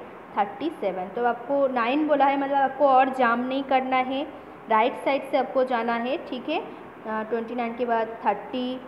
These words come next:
थर्टी वन, थर्टी टू, थर्टी थ्री, थर्टी फ़ोर, थर्टी फ़ाइव, थर्टी सिक्स, थर्टी सेवन, नाइन नंबर तक हम लोग को काउंट, count किया,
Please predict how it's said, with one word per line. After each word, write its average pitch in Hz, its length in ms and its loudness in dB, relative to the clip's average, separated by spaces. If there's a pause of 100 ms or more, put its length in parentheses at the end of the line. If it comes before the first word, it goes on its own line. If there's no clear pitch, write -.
(240)
थर्टी 233 260 -6
वन, 226 420 -2
थर्टी 220 220 -6
टू, 226 320 -8
थर्टी 220 260 -4
थ्री, 226 260 -6
थर्टी 220 240 -4
फ़ोर, 226 280 -4
थर्टी 202 200 -6
फ़ाइव, 208 320 -4
थर्टी 214 220 -6
सिक्स, - 340 -8
थर्टी - 260 -2
सेवन, 208 440 -4
नाइन 240 320 0
नंबर 220 260 -2
तक 214 220 -8
हम 220 140 -8
लोग 214 120 -8
को 233 60 -12
काउंट, 214 480 -6
count 214 280 -6
किया, 233 280 -2